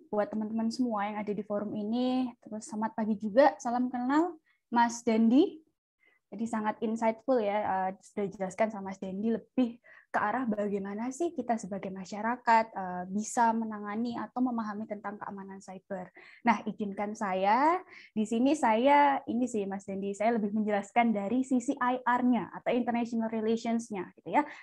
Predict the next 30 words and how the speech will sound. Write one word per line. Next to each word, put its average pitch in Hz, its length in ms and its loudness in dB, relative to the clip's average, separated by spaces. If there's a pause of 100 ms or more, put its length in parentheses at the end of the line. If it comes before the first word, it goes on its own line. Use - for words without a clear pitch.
(120)
dari, 220 400 2
eh, 202 160 0
level 254 240 2
atau 226 240 0
tataran 220 480 -4
negaranya 190 480 -8
itu 220 80 -10
seperti - 400 -14
apa. - 400 -16 (420)
Tuh, 190 160 -8
nah, 233 160 6 (560)
eh, 269 460 10 (360)
saya 330 320 6
ingin 320 160 8
lebih 302 220 4
interaktif 226 480 0
saja. 180 420 -6
Tadi 196 220 -2
Alfasya 214 420 0
sudah 202 240 -4
memantik 185 640 -6
nih, 180 100 -8
bagaimana 190 640 -4
kemudian 226 560 -6
keamanan 208 560 -12
cyber 226 480 -10
itu 320 320 -8
kalau 262 400 -4 (140)
dilihat 233 560 0 (400)
dari 214 180 -2